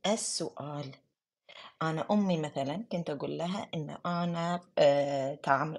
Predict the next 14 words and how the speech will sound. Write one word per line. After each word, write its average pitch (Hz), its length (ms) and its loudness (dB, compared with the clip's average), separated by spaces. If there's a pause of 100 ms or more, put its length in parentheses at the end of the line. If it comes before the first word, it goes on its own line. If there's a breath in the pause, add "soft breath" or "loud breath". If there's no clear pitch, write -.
عاملوني 165 580 2
ب-، 208 320 -8
بعنصرية 160 680 -2
مثلا 160 520 -2 (400 loud breath)
في - 120 -6
المترو 151 500 4 (100)
أو 202 140 2
في - 140 -10
ال-، 107 220 -4
في - 100 -12
الببليك، 160 640 -2 (360 loud breath)
تقول 170 240 -2
لي: 156 160 -2
"لا، 139 520 2